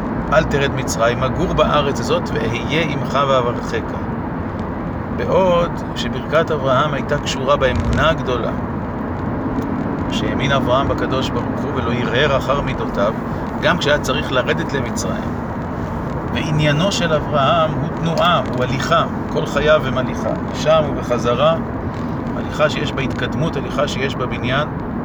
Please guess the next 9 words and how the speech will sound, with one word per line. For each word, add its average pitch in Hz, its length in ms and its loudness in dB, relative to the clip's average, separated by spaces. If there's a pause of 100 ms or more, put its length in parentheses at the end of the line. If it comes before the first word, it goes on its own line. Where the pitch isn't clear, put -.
(1000)
עניינו 131 300 -2
של 165 160 -2
יצחק 147 380 2
הוא - 60 -4
ישיבה. 139 480 0 (1300)
יצחק 165 360 0
לא 160 140 0
נועד 160 440 4 (720)
להליכה, 135 760 2